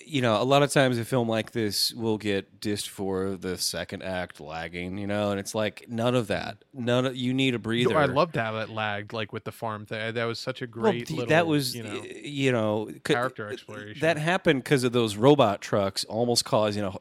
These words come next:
Speaker 1: terrible accident. They come together by chance. And then that's, and ultimately their undoing, right? Um,
Speaker 2: Yeah.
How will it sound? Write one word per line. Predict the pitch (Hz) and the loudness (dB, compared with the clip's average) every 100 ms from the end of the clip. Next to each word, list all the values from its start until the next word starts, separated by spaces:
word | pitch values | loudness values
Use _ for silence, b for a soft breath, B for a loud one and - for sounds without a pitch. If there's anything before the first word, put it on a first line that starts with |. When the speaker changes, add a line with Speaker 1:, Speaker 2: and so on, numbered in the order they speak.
| - | -8
Speaker 1:
terrible | - 135 98 107 | -2 -2 0 0
accident. | 123 - 101 92 90 B B B | 0 -2 -6 -6 -10 B B B
They | 113 | -4
come | 110 147 123 | 0 -2 0
together | 120 117 | 2 2
by | 98 87 | 0 -2
chance. | - - 147 92 87 - B B B | -4 -2 0 -2 -2 -4 B B B
And | 117 | -2
then | 117 | 0
that's, | 113 120 131 - - | 4 2 0 -6 -4
and | 123 120 | -4 -2
ultimately | 110 113 - 117 110 | -2 -2 -4 -6 -2
their | 98 | -2
undoing, | 90 90 98 117 - - - 113 | -2 -2 0 0 0 -8 -14 -12
right? | 110 90 85 - B B B B - | -6 -4 -4 -8 B B B B 0
Um, | 123 101 92 92 | 4 4 2 -2
Speaker 2:
Yeah. | 104 101 | -8 -12